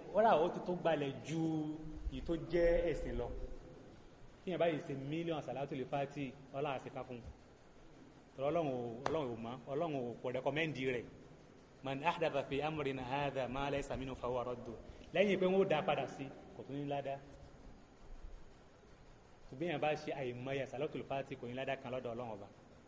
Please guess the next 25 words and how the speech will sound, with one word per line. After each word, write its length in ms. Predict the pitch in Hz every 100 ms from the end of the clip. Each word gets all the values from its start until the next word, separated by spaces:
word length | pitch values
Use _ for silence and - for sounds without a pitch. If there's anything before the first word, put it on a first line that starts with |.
| - - - -
Ní, 80 | 139
ní 260 | 143 147
ládá 260 | 147 147 139
tó 80 | 123
fẹ́ 140 | 151 147
sàṣàlátù 500 | 147 113 127 135 117
ni 120 | 117
o. 60 | 104 - - - - - - - - - - -
Òun 100 | 139
ló 80 | 196
fà 140 | 214 175
tá 100 | 208
a 40 |
pàlà 180 | 202 185
àwọn 140 | 156 160
sálàfù, 440 | 190 190 190 156 131 - - - - - - - - - -
nínú 180 | 156 175 165
wọn 80 | 156 147
ni 420 | 147 147 143 147
Imam 320 | 147 135 175 170
Al-Hasan 380 | 135 156 160
Al-Basri, 440 | 135 139 143 147 143 - - - - - - -
rahimahullah 400 | 139 156 147 135 135
rahmatan 260 | 139 131
wasi'a. 360 | 120 127 - 107